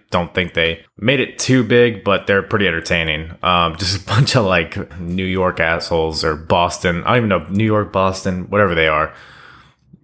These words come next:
Two pretty big dudes, um, pretty much walking the streets. They walk up to a bus, which I guess is where a lot of people that, uh, I guess people rode that bus from New York to Philly to watch this show. So they're basically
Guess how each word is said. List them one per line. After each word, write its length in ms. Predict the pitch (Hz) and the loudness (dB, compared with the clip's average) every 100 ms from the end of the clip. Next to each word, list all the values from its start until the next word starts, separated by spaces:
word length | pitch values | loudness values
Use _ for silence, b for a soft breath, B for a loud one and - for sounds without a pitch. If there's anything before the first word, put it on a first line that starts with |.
| - | 0
Two 200 | 139 139 | 4 4
pretty 280 | - 117 98 | 4 2 2
big 320 | 110 104 78 | 2 2 2
dudes, 680 | 98 95 92 85 87 - - - - - | 2 2 0 -2 -4 -6 -8 -20 -12 -2
um, 420 | 87 85 82 80 | 0 0 -2 -4
pretty 120 | 110 | -2
much 240 | 104 98 - | -2 -2 -2
walking 280 | 98 92 95 | -2 0 -4
the 80 | |
streets. 760 | 87 - 92 90 90 - - - B B B B - | -4 -6 -4 -4 -4 -6 -8 -10 B B B B 0
They 720 | 92 90 90 87 78 - - - | 2 4 4 2 0 -6 -20 -14
walk 280 | 101 104 101 | -2 0 2
up 120 | 95 | -2
to 180 | - 101 | 0 0
a 60 | 85 | 0
bus, 380 | 90 87 85 | 0 0 0
which 140 | 87 85 | -2 -2
I 80 | 85 | -2
guess 280 | 92 87 | -2 -2
is 120 | 87 80 | -4 -6
where 640 | 82 85 82 80 76 - - | -2 0 2 0 -2 -8 -8
a 100 | - | -4
lot 220 | 87 87 85 | 0 0 0
of 100 | - | -2
people 640 | 90 87 85 80 78 - _ _ _ _ _ _ _ - | -6 -4 -4 -4 -6 -10 _ _ _ _ _ _ _ -4
that, 260 | 90 85 | 0 2
uh, 360 | 85 82 78 71 | 2 4 2 2
I 80 | 69 | 0
guess 160 | 101 - | -2 0
people 640 | 120 - 95 90 - - _ - | -2 0 -2 -2 -8 -18 _ 0
rode 240 | 107 82 | 0 2
that 260 | 95 95 - | 0 0 0
bus 260 | 92 90 | 0 0
from 320 | - 101 90 | -2 0 0
New 80 | 87 | -2
York 380 | 82 87 82 - | -6 -4 -6 -6
to 100 | 82 | -10
Philly 340 | - 92 85 78 | -6 -2 -2 -4
to 120 | 85 | -6
watch 340 | 78 76 - | -6 -6 -6
this 120 | 78 | -4
show. 360 | - - 82 76 | -2 0 2 2
So 200 | - 85 | 0 -2
they're 120 | 85 | -2
basically 520 | 85 87 80 85 82 | 0 -2 -4 -6 -8